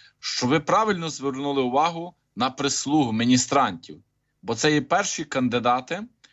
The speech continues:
до духовного стану, чи то монашого, чи то священичого.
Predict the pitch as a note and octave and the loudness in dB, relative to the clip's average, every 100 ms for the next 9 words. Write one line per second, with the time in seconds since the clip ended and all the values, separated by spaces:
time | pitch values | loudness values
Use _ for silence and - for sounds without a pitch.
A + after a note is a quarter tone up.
0 | _ _ G2+ G#2 D3 D#3+ D3+ D#3 D3+ C#3+ | _ _ -10 2 2 4 0 2 2 2
1 | C#3 - C#3 A#2 G#2+ A#2+ C#3+ C#3 C#3 E3 | 0 2 2 2 -6 -6 -4 0 2 0
2 | - C#3 B2+ B2+ C#3 - B2+ - A2+ F#2 | 0 -4 -6 -6 -6 -4 -4 -2 -2 -2
3 | - - | -4 -14